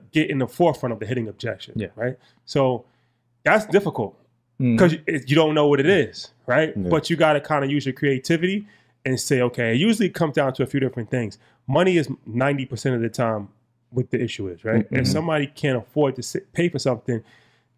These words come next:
Speaker 1: they won't, they won't tell you they can't afford to do it. They just won't do it. But, and then they won't respond to your, your, your emails or your text
Speaker 2: Yep,
Speaker 1: messages.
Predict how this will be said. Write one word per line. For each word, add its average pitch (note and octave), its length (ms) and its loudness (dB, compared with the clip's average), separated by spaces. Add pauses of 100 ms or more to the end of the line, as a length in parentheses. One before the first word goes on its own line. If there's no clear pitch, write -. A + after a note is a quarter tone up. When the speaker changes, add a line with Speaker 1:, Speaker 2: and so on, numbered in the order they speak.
Speaker 1:
they D3 120 2
won't, G#3+ 220 2
they F#3 120 6
won't B3+ 380 0
tell F3+ 280 2
you D3 80 4
they B2+ 100 2
can't B2+ 200 -4
afford A#2+ 380 -2
to - 100 -20
do A#2+ 180 2
it. - 60 -14 (960)
They D#3 140 4
just C3+ 360 0 (420)
won't A#2+ 220 0
do F3+ 160 8
it. - 100 -10 (680)
But, D#3+ 260 2
and D#3+ 180 2
then E3+ 120 2
they E3 120 2
won't D#3 320 4
respond C#3 380 2
to C#3 80 -8
your, C3 200 2
your, B2 280 0
your C3 140 2
emails D3 580 2
or C3 60 -2
your A#2 140 -2
text C#3+ 320 -2
Speaker 2:
Yep, C3+ 160 2
Speaker 1:
messages. B2+ 260 0